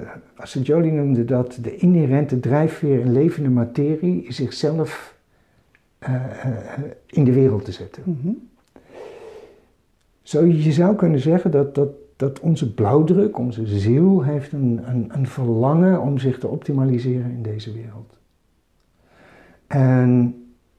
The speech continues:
Speaker 1: dat is één proces. Maar dan is er nog een ander proces en dat heeft iets te maken met: ik wil ook veilig zijn in deze wereld. Ik wil geliefd zijn in deze wereld. Ik heb een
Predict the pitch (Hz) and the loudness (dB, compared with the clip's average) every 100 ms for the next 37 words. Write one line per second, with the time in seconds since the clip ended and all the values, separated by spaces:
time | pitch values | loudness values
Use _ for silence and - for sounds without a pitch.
0 | _ _ _ _ _ _ _ - _ 190 | _ _ _ _ _ _ _ -20 _ -6
1 | 151 156 185 - 175 156 - 107 - - | 0 2 2 2 2 2 -2 -6 -8 -12
2 | - - _ _ _ _ _ _ - 135 | -18 -20 _ _ _ _ _ _ -2 0
3 | 143 147 156 156 147 131 135 220 202 - | 2 2 2 2 0 0 2 4 4 0
4 | 120 - 110 131 135 120 107 147 - 135 | -8 -8 -8 -6 -4 -4 -2 -4 -4 -6
5 | - 135 120 120 131 123 123 160 139 135 | -4 -2 -2 -2 -2 -2 -4 -4 -4 -4
6 | - 165 165 107 - 131 113 117 107 101 | -4 0 0 -2 -6 -8 -6 -8 -10 -14
7 | - 113 90 - - _ _ _ _ _ | -12 -10 -10 -16 -20 _ _ _ _ _
8 | _ - - - - - 147 135 131 131 | _ -20 -20 -20 -18 -2 2 4 4 2
9 | - 120 120 117 117 117 117 117 117 113 | -2 0 4 4 6 6 4 4 2 -2
10 | - 135 147 - - 127 110 104 92 95 | 0 2 2 0 -4 -4 -2 -2 -4 -6
11 | 98 107 104 98 - 104 - - 123 127 | -8 -8 -8 -10 -14 -16 -18 -16 -8 -4
12 | 123 123 143 143 131 123 | -4 -4 -8 -2 -2 -2